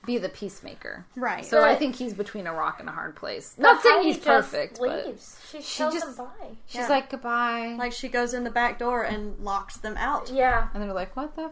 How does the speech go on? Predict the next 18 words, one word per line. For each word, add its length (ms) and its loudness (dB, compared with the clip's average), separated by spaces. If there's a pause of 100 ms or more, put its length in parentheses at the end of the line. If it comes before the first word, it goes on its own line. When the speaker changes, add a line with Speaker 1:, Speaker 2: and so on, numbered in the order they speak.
Speaker 1:
fuck?" 300 -2
Speaker 3:
Which 140 -2
is 100 -4
probably 400 4
for 120 -4
their 160 2
own 200 -4
good. 440 -6
Speaker 2:
Mm-hmm. 300 -2
Speaker 1:
Yeah, 240 10
no, 160 2
I 100 6
think 160 -2
it's 100 -2
definitely 260 -4
a 40 -8
protective 540 -8
measure. 380 -8